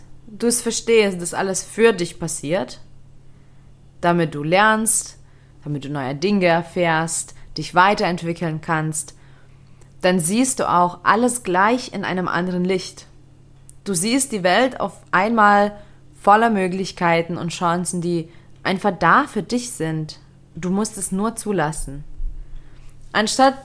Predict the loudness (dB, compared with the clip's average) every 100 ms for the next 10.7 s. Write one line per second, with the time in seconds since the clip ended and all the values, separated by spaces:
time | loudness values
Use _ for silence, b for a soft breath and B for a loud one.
0 | -20 -20 -14 -4 -2 0 -2 -6 2 6
1 | 8 6 0 -4 -6 -10 b b b b
2 | b b b -4 -2 -2 -2 -6 -6 -4
3 | -4 -6 -4 2 4 4 0 -8 b b
4 | -12 -6 -2 -2 -4 -10 -10 -10 -8 -8
5 | -2 0 2 0 -2 -6 b b b -8
6 | -6 -4 2 2 2 -2 -4 -4 -4 -4
7 | -4 -4 -2 0 0 0 -2 -4 -4 -4
8 | 0 0 0 -4 -6 -6 -4 -2 -2 -2
9 | -4 -4 -6 -6 B B B B -12 -6
10 | -2 0 0 2 2 0